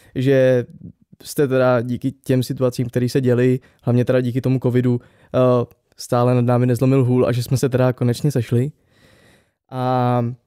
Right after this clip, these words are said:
my jsme se sešli hlavně proto, že vy vlastně z Broumova pocházíte. Eh,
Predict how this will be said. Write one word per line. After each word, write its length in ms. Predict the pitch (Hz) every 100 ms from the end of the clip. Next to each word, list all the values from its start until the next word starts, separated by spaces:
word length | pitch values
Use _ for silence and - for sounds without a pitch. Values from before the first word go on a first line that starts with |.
| _ _ -
my 100 | 127
jsme 140 | 127 139
se 120 | 147
sešli 320 | 143 - 151
hlavně 240 | 147 143 160
proto, 380 | 120 120 131 151 _ _ -
že 520 | 127 139 135 135 135 147 - _ _ -
vy 140 | 135 135 _
vlastně 220 | 131 160
z 20 | 139
Broumova 280 | 147 151
pocházíte. 540 | 151 - 131 127 120 117
Eh, 1200 | 117 _ _ _ _ - 120 120 113 113 113